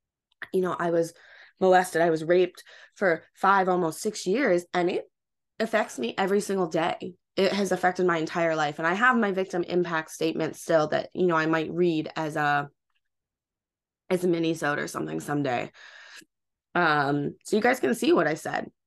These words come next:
in court. And, but yeah, anyway, I went back to what I was getting with this. You know, it's hard for me to,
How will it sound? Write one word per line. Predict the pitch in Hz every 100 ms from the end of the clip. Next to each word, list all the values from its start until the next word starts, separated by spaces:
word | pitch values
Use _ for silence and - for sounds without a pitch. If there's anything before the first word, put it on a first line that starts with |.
| _ _
in | 180
court. | 156 151 57 - _ _ _ _ _ _ _ _ _
And, | 180 175 170
but | 254
yeah, | 262 190
anyway, | 320 320 202
I | 254 262
went | 240 285 294
back | 262 262
to |
what | 254
I | 220
was | 196
getting | 233 262
with | 165
this. | 156 147 - - - - - - - _ _
You | -
know, | 202 185
it's | 214
hard | - - 208 254 247
for | 220
me | 202 185 170 170 180
to, | 180 170 165 -